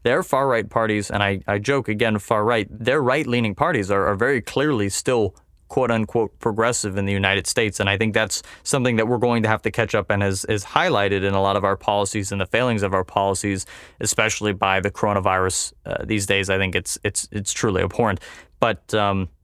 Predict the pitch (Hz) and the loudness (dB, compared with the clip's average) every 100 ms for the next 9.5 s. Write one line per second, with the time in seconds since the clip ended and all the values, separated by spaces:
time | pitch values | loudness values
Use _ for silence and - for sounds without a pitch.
0 | - - 185 160 - 151 - - 190 180 | -18 -12 -2 -2 0 -2 -2 -2 0 0
1 | 170 147 135 143 147 156 - - - - | 0 0 0 0 -2 -2 -2 -8 -20 -12
2 | - 123 120 135 127 127 123 120 113 110 | 0 2 2 0 0 0 0 2 0 0
3 | 123 127 120 117 113 - 113 117 110 101 | 0 0 2 2 2 2 2 2 0 0
4 | 104 110 117 117 110 113 127 147 - - | 0 0 0 0 0 0 0 -2 -6 -14
5 | - 113 127 127 131 - - - 156 175 | -2 2 2 2 0 -4 -10 -4 0 2
6 | 226 175 139 151 - - 160 139 - 131 | 0 0 0 -2 -6 -4 -4 -2 -4 -2
7 | 143 139 123 123 117 117 117 135 139 - | 0 0 0 0 2 0 0 -2 -2 0
8 | 110 98 - 113 107 117 117 110 110 110 | -2 -2 -2 -2 0 0 0 0 0 0
9 | 104 - 113 110 107 | 0 0 0 2 0